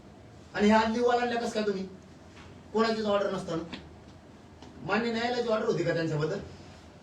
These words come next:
की यांना ह्या पोलीस स्टेशनला चौकशाला न्या, इतक्या पोलीस हद्दीत यांची गुन्हेगारी वृत्ती आहे. तपास नाही करायला नेलते का तिकडं देवेंद्र फडणवीसनी? काय अधिकारात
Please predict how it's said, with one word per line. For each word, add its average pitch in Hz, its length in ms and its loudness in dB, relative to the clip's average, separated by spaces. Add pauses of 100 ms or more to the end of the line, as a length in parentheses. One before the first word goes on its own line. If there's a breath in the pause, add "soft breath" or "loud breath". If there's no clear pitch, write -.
(920)
की 196 80 4
यांना 208 200 6
ह्या 190 140 6
पोलीस 202 300 2
स्टेशनला 202 320 -4
चौकशाला 190 540 -2
न्या, 165 140 -4 (340)
इतक्या 233 420 4
पोलीस 214 400 0
हद्दीत 165 340 2 (680)
यांची 202 340 4
गुन्हेगारी 202 540 6
वृत्ती 190 440 4
आहे. 101 40 2 (1400)
तपास 233 240 2
नाही 277 180 0
करायला 269 240 2
नेलते 240 240 6
का 254 80 6
तिकडं 240 360 2 (1500)
देवेंद्र 220 280 4
फडणवीसनी? 202 380 0 (920)
काय 285 280 4
अधिकारात 247 320 0